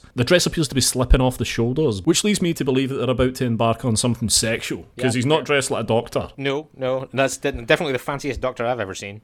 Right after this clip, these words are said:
Speaker 1: Mm. And, uh, on her left arm, she has a large corsage.
Speaker 2: It's very big.
Speaker 1: Yeah, yeah, which would indicate then to me that there's some kind of prom happening here. But the, the, the standout thing in this image, uh, is the fact that the man's right hand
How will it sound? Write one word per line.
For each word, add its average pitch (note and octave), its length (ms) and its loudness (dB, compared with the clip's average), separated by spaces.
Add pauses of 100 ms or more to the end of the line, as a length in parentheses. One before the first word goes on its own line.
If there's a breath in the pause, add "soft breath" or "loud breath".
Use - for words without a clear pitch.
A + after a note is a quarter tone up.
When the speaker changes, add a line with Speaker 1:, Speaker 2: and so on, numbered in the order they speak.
Speaker 1:
Mm. G#2+ 340 0 (180)
And, C3+ 200 2
uh, C3+ 240 0
on A3+ 140 -2
her G#3+ 80 2
left G#3+ 380 0
arm, D#3+ 280 0
she C#3 180 -2
has C#3+ 220 2
a C3+ 80 4
large D#3 560 0
corsage. D#3 800 0 (160)
Speaker 2:
It's - 160 -14
very C3 160 -6
big. G2+ 260 -14 (200)
Speaker 1:
Yeah, C3+ 400 2
yeah, B2 360 2
which C3 280 -2
would C3 160 0
indicate D3 480 2
then C3 160 2
to A#2+ 100 -6
me C3 140 2
that A#2+ 80 -2
there's A#2+ 160 -2
some A#2 200 2
kind B2+ 180 2
of - 120 -10
prom F#3+ 720 0 (140)
happening C3 340 0
here. A2+ 220 0 (260 loud breath)
But D4 100 2
the, D4+ 60 -2
the, C4+ 220 2
the A3+ 80 2
standout C4+ 560 2
thing F#3 160 -4
in G3+ 100 2
this G3 160 0
image, C3+ 460 0
uh, C3 300 2
is B2+ 100 2
the C3+ 80 -4
fact C#3 240 2
that C3 80 -2
the - 80 0
man's D#3 320 0
right C#3 300 4
hand D#3 480 0